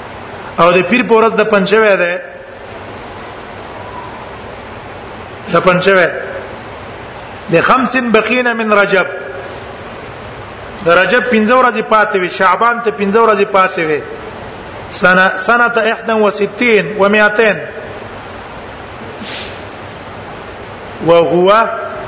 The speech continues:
ابن خمس وخمسين سنه، وهو ابن خمس وخمسين سنه. دا چې کله مړ کېدو د پنځه پنځوس ته کالو. دینه معلوم شو دا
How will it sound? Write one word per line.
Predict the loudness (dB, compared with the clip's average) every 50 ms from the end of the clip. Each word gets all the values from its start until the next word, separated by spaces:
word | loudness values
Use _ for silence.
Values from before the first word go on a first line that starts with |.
| -12 -12 -14 -4 0
ابن | 2 4 4 4 4 4 4
خمس | 4 4 4 4 4 2 0
وخمسين | 0 2 2 2 2 2 0 -4 -4 -4 -4 -2 0 2 2 2
سنه، | 2 0 0 2 4 4 4 4 4 2 0 -2 -4 -10 -14 -16 -18 -16 -16 -16 -14 -14 -14 -14 -12 -12 -12 -12 -12 -12 -12 -12 -12 -14 -14 -14 -12 -12 -12 -12 -12 -6 0 4
وهو | 6 6 6 6 6 6 6 8 6 6 4 2 -2 -6 -10 -10 -12 -12 -14 -14 -14 -14 -6 0
ابن | 2 2 4 6 4 4
خمس | 6 4 4 4 4 0 0
وخمسين | 2 4 2 4 4 2 0 0 0 -2 0 2 2 4
سنه. | 4 4 4 4 4 4 2 0 -2 -8 -14 -16 -16 -18 -18 -16 -16 -16 -14 -14 -14 -14 -2 2
دا | 4 6 6
چې | 6 4 4 4
کله | 4 4 4
مړ | 4 2 2 2 0
کېدو | -2 0 2 2 2 2
د | 2 0 -2
پنځه | -2 -2 0 0 2 2 2
پنځوس | 2 4 4 2 2 2
ته | 0 2
کالو. | 4 4 6 6 6 6 4 2 2 -2 -2 -6 -12 -14 -12 -12 -12 -12 -14 -14 -14 -14 -14 -14 -14 -14 -14 -14 -14 -14 -14 -14 -12 -12 -12 -12 -12 -12 -12 -12 -14 -14 -14 -14 -14 -14 -14 -14 -14 -14 -14 -14 -14 -14 -14 -14 -14 -14 -14 -14 -14 -14 -14 -14 -14 -12 -10 -2
دینه | 2 2 4 6 4
معلوم | 4 6 4 4 4 4 2 0 0
شو | 0 0 2
دا | 4 4 4 4 4